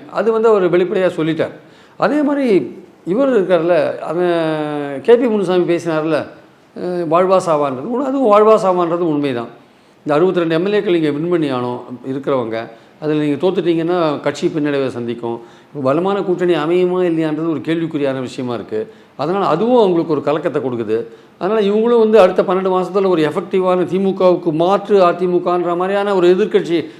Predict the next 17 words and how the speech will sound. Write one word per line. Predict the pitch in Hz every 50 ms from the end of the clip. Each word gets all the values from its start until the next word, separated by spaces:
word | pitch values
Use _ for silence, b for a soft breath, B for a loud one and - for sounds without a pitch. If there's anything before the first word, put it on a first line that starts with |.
| B B -
அரசியலை | 170 180 170 175 196 190 190
பண்ண | 170 156 156 170 175
வேண்டிய | 175 165 160 143
கட்டாயம் | 123 135 135 160 160 156 139
இருக்கு. | 117 107 - 117 120 123 - B B B B
அது | - 165 175
பண்றாங்களா | 160 175 185 208 233 240 233 233 226
இல்லையான்றது | 220 202 202 202 196 190 196 208
இதுவரையும் | 202 190 185 185 185 196 190
ஒரு | 170 -
கேள்விக்குறியா | - 190 190 190 - 180 170 151 151 143
இருக்கு. | - 175 - 127 131
இனிமே | 156 185 202 214 226 220
எப்படி | 208 202 185 208
பண்ண | 180 185 180 185
போறாங்கன்னு | 175 170 175 170 175 185 196 202 208 196
தெரியல. | - 180 165 170 165 139 117